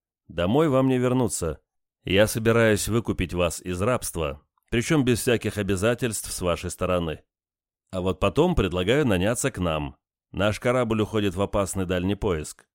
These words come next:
потому и набираем дополнительный экипаж. Часть наших космодесантников ушли охранять капитана, поэтому нужны ещё бойцы. И не только бойцы.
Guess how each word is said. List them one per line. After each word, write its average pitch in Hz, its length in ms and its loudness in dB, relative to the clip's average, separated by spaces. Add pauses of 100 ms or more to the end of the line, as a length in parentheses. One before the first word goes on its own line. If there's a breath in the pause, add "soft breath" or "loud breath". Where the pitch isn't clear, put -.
(240)
потому 104 380 0
и 156 60 2
набираем 110 480 2
дополнительный 90 720 -2
экипаж. 87 520 -6 (640)
Часть 95 280 -2
наших 95 340 -4
космодесантников 104 1040 -2 (320)
ушли 117 300 0
охранять 107 460 2
капитана, 87 640 -2 (500)
поэтому 110 380 2
нужны 95 260 2
ещё 92 260 0
бойцы. 82 460 -4 (800)
И 95 80 -2
не 143 100 4
только 87 320 0
бойцы. 80 480 -4